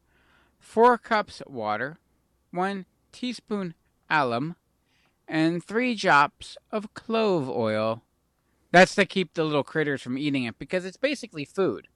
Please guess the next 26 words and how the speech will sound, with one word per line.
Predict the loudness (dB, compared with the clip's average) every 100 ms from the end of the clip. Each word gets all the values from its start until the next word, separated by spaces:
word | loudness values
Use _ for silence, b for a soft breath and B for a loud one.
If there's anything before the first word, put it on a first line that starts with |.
| _ _ _ _ _ _ -4
And | 2
that, | 4 2 0
that's | 0 0 2
what | -2
your | 0
paste | -2 0 0 -2
was. | 0 0 0
So, | 2 2 2 b b b b
in, | -6
in | -2 0 0 -2
general, | 6 6 8 6 6 4 0 _ _ _ _ _
and, | 2 4
and | 2 0 2
it's | 0 0
the | -2 -2 2
alum | 4 4 2
and | 0
the | -4
clove | -4 -2 2 2 0 -2
oil | 0 0 0
that | -2 -6
you | -8 -6
really | -4 -4
shouldn't | -4 -4 -4 -4 -4
be | -8 -8
eating. | -2 -2 -2